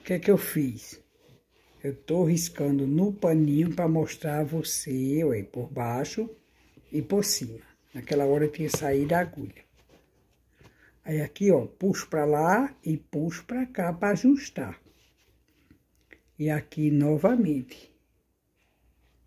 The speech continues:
Mais um pontinho. Por baixo, por baixo. E aqui, ó.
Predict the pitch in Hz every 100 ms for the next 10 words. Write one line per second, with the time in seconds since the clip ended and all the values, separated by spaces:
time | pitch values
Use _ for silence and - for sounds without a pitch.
0 | _ _ _ _ 190 151 151 151 151 196
1 | 185 240 - - 123 110 - - - 110
2 | - _ _ _ _ _ _ _ - 135
3 | 123 135 120 117 143 - 240 254 - _
4 | _ _ _ _ _ _ _ - 139 120
5 | 120 113 117 - - - - - - _
6 | _ _ _ _ _ _ _ _ _ 165
7 | 147 131 - - 170 160